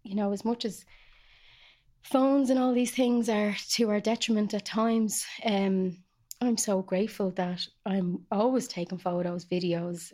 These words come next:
Like, I've so many beautiful moments and funny moments. And, like, my mom was very funny and bold and brave.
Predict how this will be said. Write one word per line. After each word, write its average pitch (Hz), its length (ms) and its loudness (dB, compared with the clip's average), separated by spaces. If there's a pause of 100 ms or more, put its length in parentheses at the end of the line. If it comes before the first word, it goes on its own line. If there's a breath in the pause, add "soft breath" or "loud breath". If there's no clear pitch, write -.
Like, 180 220 -4
I've 196 260 -2 (680 soft breath)
so 214 260 2
many 185 280 2
beautiful 196 420 -2
moments 180 600 -2 (100)
and 185 340 -2
funny 247 380 2
moments. 175 640 2
And, 208 160 0 (180)
like, 247 220 -8
my 269 160 2
mom 226 260 2
was 170 140 -2
very 196 420 0
funny 208 460 -2 (760)
and 208 220 0
bold 214 540 2
and 190 180 0
brave. 196 560 2